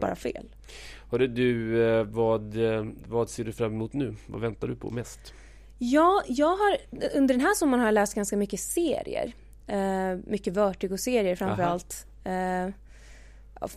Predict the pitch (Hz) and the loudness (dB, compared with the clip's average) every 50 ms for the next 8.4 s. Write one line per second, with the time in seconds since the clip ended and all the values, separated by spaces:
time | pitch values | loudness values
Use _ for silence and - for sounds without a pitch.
0 | - - - - - - 247 247 247 226 196 208 214 196 196 196 190 196 - - | -14 -16 -12 -6 0 2 2 4 4 4 2 2 0 0 0 0 0 -2 -2 -2
1 | - 247 233 220 190 262 285 302 247 196 180 175 175 175 175 175 175 180 180 202 | 0 0 0 2 4 6 6 8 8 8 6 4 2 0 0 0 -2 -2 -4 -2
2 | 208 214 214 202 208 220 196 190 190 185 185 185 180 196 180 - 175 170 - 233 | 0 2 2 2 2 2 2 0 0 -2 -4 -6 -6 -8 -10 -10 -8 -2 0 2
3 | 285 302 294 247 269 247 240 226 - - 190 190 185 180 175 175 170 170 170 175 | 2 2 2 2 0 0 0 -2 -6 -4 -4 -2 -2 -2 -2 -2 -2 -4 -6 -6
4 | - - - 196 190 196 180 185 247 - - - - 294 294 294 302 302 - 254 | -8 -6 -2 -2 -2 0 0 -2 -4 -6 -6 -4 -2 0 0 0 -2 -2 -2 -4
5 | 233 233 - 208 208 196 - - 202 226 - - 285 269 269 277 - - - - | -4 -4 -6 -8 -8 -6 -4 -4 -4 -4 -4 -2 -2 0 0 -2 -2 -4 -4 -4
6 | - 110 110 110 139 143 - - 226 226 - - - - - - - - - - | -2 -2 0 0 -2 -2 -4 -6 -8 -8 -10 -14 -20 -20 -20 -20 -20 -8 -2 0
7 | 240 254 262 233 233 240 247 254 254 254 - - 214 269 269 254 - - 254 247 | 0 0 2 2 2 2 2 2 0 -2 -6 -6 -6 -6 -6 -4 -4 -2 0 0
8 | 240 247 262 294 302 311 311 311 | 2 2 2 2 2 2 0 -2